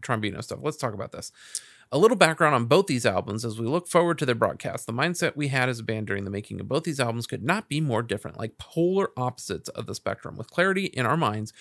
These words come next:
we made that album with the mindset that it was likely the end of the road for us. This would likely be the last opportunity for us to make an album with the benefit of a major label budget. But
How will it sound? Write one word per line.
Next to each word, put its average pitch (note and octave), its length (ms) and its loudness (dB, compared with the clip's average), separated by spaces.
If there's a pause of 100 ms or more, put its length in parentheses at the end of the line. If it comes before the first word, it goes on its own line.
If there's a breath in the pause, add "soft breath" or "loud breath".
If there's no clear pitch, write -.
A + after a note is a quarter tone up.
(180 loud breath)
we G2+ 80 -6
made A2 200 0
that D3+ 120 4
album A2 320 -2
with G2 80 -6
the F#2 80 -8
mindset C3 480 0
that G#2 140 -4
it F#2+ 100 -8
was - 180 -10
likely E3 300 0
the D#3 220 0
end C#3+ 160 4
of C#3+ 80 -2
the C3+ 100 4
road B2 260 4
for E2 160 -2
us. - 140 -4
This - 220 -6
would G#2+ 160 -8
likely E3 420 0
be C3+ 220 -2
the A#2+ 100 -4
last G2+ 320 -4
opportunity A#2 540 -2
for G#2 100 -4
us - 80 -4
to F#2 100 -10
make G2 200 -4
an E3 80 2
album A#2 340 0 (280 loud breath)
with - 100 -4
the A2 60 0
benefit C#3+ 340 2
of C#3 100 2
a A#2+ 60 0
major A2 340 0
label A2+ 300 -2 (100)
budget. C3+ 340 0 (380 loud breath)
But F#3 240 4